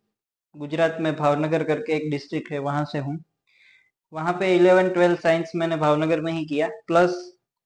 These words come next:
जो degree engineering है, वो मेरा production department में रहा। और उसके बाद मैंने masters, एमटेक जो है, वो राजकोट आत्मीय करके college है,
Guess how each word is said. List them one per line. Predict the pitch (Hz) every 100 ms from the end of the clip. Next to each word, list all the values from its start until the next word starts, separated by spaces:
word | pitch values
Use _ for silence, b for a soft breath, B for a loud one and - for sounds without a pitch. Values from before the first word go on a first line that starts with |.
| _ _ _ 175
जो |
degree | 160 160 175 175
engineering | 165 170 175 175 170
है, | 165 156 123 - -
वो | 151 165
मेरा | 165 165
production | 143 151 160 - 170 170 160 156
department | 156 165 156 156 151 143
में | 147
रहा। | 135 135 147 - _ _ _ _ _ _ _
और | 156 156
उसके | 160 160 160 185
बाद | 175 175 165
मैंने | 170 170
masters, | 151 147 - 175 160
एमटेक | 165 160 160 175 175
जो | 165
है, | 156 143 127 - _
वो | 156 170
राजकोट | 160 151 151 - 175 170
आत्मीय | 151 151 175 165 139 127 _ -
करके | 147 - 156
college | 151 147 143 143
है, | 170